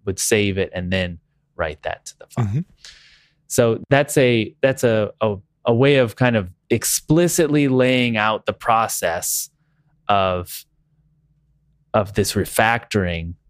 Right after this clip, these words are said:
Speaker 1: of, of moving, making something into a function without side effects, which I call a calculation in the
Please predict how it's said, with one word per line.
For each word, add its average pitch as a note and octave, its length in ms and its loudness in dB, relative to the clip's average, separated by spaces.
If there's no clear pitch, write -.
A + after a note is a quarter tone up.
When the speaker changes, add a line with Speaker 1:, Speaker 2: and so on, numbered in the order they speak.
Speaker 1:
of, F#2 200 -10
of F#2 220 -4
moving, B2 600 2
making C3+ 320 2
something A2 480 0
into G2 640 -2
a F#2 120 -6
function G#2+ 500 0
without E2+ 360 -4
side D2 220 -6
effects, - 580 -20
which G2+ 180 -2
I G2+ 100 2
call G#2 260 0
a F2 60 -6
calculation E2+ 840 -6
in - 140 -20
the A#2+ 60 -2